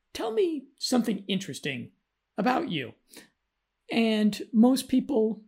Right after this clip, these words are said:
will love the opportunity to tell you. Uh, hopefully they have something interesting about them. And if they don't, you can say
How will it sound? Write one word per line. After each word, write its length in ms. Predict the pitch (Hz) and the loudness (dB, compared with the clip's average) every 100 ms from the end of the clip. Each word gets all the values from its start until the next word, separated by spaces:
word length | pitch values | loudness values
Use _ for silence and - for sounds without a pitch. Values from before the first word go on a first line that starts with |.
| - | -6
will 680 | 196 185 185 180 175 - - | -2 0 0 -2 -4 -8 0
love 280 | 214 226 175 | 4 4 2
the 120 | 151 | -4
opportunity 640 | 123 165 - 175 190 220 | -4 -8 -6 -6 -2 -4
to 400 | 196 233 214 226 - _ | -2 -2 -2 -4 -12 _
tell 200 | - 285 | 0 2
you. 360 | 254 202 120 107 - | 4 2 0 -10 -8
Uh, 280 | 156 139 131 | -6 -6 -6
hopefully 420 | - 330 - 247 | -2 -2 0 -2
they 160 | 226 208 | 0 -2
have 240 | 180 190 | -4 -6
something 320 | - 170 160 - | -6 -8 -8 -8
interesting 560 | 226 147 135 - 143 135 _ _ _ _ _ _ _ | -12 -12 -12 -10 -10 -12 _ _ _ _ _ _ _
about 380 | 175 220 214 - | 0 0 0 -2
them. 260 | 120 110 - - | -6 -8 -18 -16
And 380 | - 156 139 - - | -10 -8 -8 -10 -8
if 280 | 175 - - | -8 -10 -6
they 100 | 156 | 0
don't, 260 | 180 208 - | 0 0 0
you 120 | 208 | 0
can 180 | 208 220 | 0 -2
say 400 | - 202 196 190 | -2 -2 -2 -6